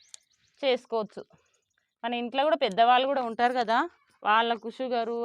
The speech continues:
అది ఇది ఉంటది కదా, ఇప్పుడు షుగరు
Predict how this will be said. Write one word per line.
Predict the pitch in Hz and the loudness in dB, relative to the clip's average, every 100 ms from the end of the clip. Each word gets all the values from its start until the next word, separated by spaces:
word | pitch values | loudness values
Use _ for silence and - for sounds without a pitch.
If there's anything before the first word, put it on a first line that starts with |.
| 226 | -2
అది | 226 247 233 233 | -2 -4 -8 -8
ఇది | 233 233 | -8 -8
ఉంటది | 226 233 240 | -6 -4 -2
కదా, | 220 165 - _ _ _ _ _ _ _ _ _ | -2 -4 -10 _ _ _ _ _ _ _ _ _
ఇప్పుడు | _ 214 190 _ _ _ _ - | _ -10 -10 _ _ _ _ -4
షుగరు | 262 262 240 | 2 4 4